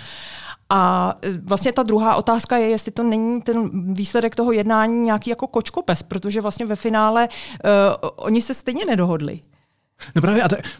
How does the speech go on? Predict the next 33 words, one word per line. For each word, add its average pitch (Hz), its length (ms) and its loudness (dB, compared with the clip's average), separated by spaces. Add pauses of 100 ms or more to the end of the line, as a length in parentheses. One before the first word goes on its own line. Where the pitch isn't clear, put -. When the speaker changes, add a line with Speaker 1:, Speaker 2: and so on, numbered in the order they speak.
Speaker 1:
Ano. 139 100 6
Speaker 2:
je 170 60 8
moje 196 120 8
otázka. 196 360 2 (100)
Já - 140 6
jsem, 208 240 6
já 175 80 4
jsem 165 140 2
chápal, 135 380 2
že 139 120 4
hlavním 131 460 6
problémem, 147 760 6
který 165 300 4
chtějí 175 240 4
lékaři 139 400 4
a 131 80 -2
lékařky 135 460 2
řešit, 123 340 2
jsou 160 100 6
přesčasy. 127 680 2 (320)
A 127 100 -2
ta 131 100 4
schůzka 202 580 2 (100)
údajně 147 420 6
úspěšná 135 800 2 (760)
je 143 100 0
kvůli 170 180 6
tomu, 175 180 8
že 175 100 8
Fiala 170 300 4
slíbil 165 320 0
extra 147 300 0
peníze. 117 500 4